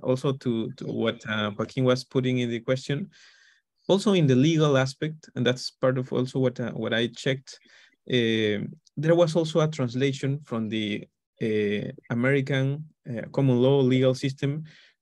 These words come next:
to the civil law, uh, legal system. In the case of, uh, Puerto Rico, even though there are rules of the common law and of the federal system in the U S, there are codified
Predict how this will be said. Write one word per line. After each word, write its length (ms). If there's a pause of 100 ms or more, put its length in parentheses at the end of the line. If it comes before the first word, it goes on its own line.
(140)
to 420
the 640
civil 440
law, 320 (320)
uh, 460 (120)
legal 360
system. 600
In 260
the 100
case 280
of, 120 (180)
uh, 320 (200)
Puerto 240
Rico, 440 (600)
even 160
though 100
there 140
are 180 (380)
rules 460 (100)
of 120
the 80
common 400
law 180
and 180
of 180
the 180
federal 260
system 400
in 80
the 80
U 220
S, 240 (640)
there 180
are 280 (160)
codified 600